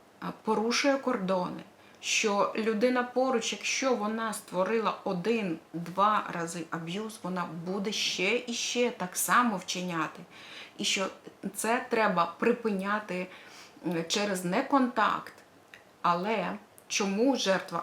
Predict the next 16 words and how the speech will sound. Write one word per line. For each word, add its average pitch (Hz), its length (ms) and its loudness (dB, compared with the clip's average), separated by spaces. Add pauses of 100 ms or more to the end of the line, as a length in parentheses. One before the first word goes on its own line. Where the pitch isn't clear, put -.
аб'юзу 196 520 -2
не 180 140 0
може 185 640 2
увійти 180 720 -2 (320)
в 175 140 -8
неконтакт? 214 760 -2
Чому 208 340 -2
їй 294 140 6
це 277 180 -2
так 254 240 -4
важко 226 480 4
зробити? 202 600 -4 (580)
Тому 170 280 0
що 180 180 -4
вона 214 440 -2 (120)
залежна, 185 600 -4